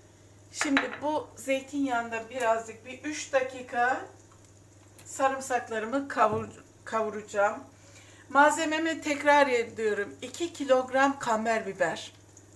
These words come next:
Yıkıyoruz, ayıklıyoruz. Fırın tepsimize dizip onu ısıtılmış fırına süreceğiz. Bir kilogram da köy biberi.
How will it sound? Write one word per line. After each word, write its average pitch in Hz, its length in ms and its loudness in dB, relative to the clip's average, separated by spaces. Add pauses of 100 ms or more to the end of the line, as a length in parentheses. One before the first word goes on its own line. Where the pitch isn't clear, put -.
(640)
Yıkıyoruz, 254 640 2
ayıklıyoruz. 254 760 2 (340)
Fırın 302 320 -2
tepsimize 226 720 -2
dizip 294 360 -2 (120)
onu 285 380 0 (400)
ısıtılmış 294 640 -2
fırına 269 600 -2
süreceğiz. 262 680 -2 (440)
Bir 381 240 0
kilogram 262 600 2
da 359 200 -4
köy 294 320 -2
biberi. 220 480 -2